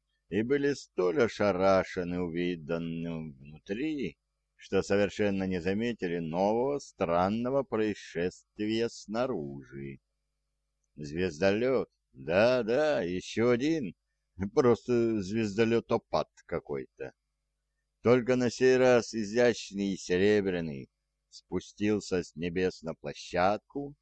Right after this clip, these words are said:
тихо, как-то даже интеллигентно, совершая опорами балетные па во славу технического прогресса. Он мягко приземлился, выдвинул невысокий трап.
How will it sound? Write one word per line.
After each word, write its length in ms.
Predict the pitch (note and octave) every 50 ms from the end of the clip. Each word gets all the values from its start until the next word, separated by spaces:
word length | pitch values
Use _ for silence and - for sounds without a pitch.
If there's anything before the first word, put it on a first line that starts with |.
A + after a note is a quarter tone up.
| _ _ _ _ _ _ _ _ _ _ _ _ _
тихо, 520 | - E2+ F#2 G2+ A2 G#2+ F#2+ - - D#2+
как-то 360 | - - F#2 F2+ - - F#2 F2
даже 380 | E2+ F#2 F#2 F2 D2 E2+ F2+ -
интеллигентно, 1300 | - F2+ D#2+ C#2+ - D#2+ D2 D2+ C#2 B1 C#2+ D#2 E2 F2+ G#2 B2 C3 - _ - C#3 B2+ A#2+ A#2 A#2+ G#2+ - _ _ _ _ _ _
совершая 600 | - - E2+ F2 F2+ E2 - - G2 F#2+ F#2+ F#2 F#2
опорами 500 | F2 - - F2+ F#2 F2+ F2 E2+ E2+ E2+
балетные 720 | D2+ D#2+ E2+ E2+ F2 F2 - _ _ C2 C#2 D2 D2 D2 - -
па 460 | D#2+ E2 F2+ G#2 A#2 C3+ C3+ C3+ - _ _ _
во 140 | - D#2 E2
славу 420 | - - D2+ D#2+ E2+ F2 E2 E2 E2
технического 1200 | - - D2+ - - D2 C#2+ D#2+ G2+ G2+ - - - F#2+ F#2 - - - _ - E2+ E2 E2 E2
прогресса. 1000 | - - C#2+ D2+ C#2+ C#2+ D2 C#2+ C#2+ C#2+ C#2 - - - - - - C2 B1 - _ _ _ _ _ _ _ _ _ _ _ _ _ _ _ _ _ _
Он 320 | B2 C3 D3 D3+ D3+ D3+ D3
мягко 420 | C#3+ C#3+ C#3+ C3 - - - B2+ A2+
приземлился, 1080 | - A#2 A2 G2+ F#2 G2+ G2 G2 G2+ A2 A#2 B2+ C3+ C#3+ C3+ - - D3 C#3 D3 C#3 - _ _ _ _ _ _ _ _
выдвинул 800 | D2 D2+ E2 G2 G2+ G2+ G#2+ A2 G#2+ G#2+ A2 A#2 A#2 A#2+ A#2+ B2
невысокий 720 | A#2+ A#2 A2+ A#2 B2 B2 - - F#2+ G2 G2 - - A#2+
трап. 460 | A2+ - - E2 D#2+ D#2 D#2 D#2 D2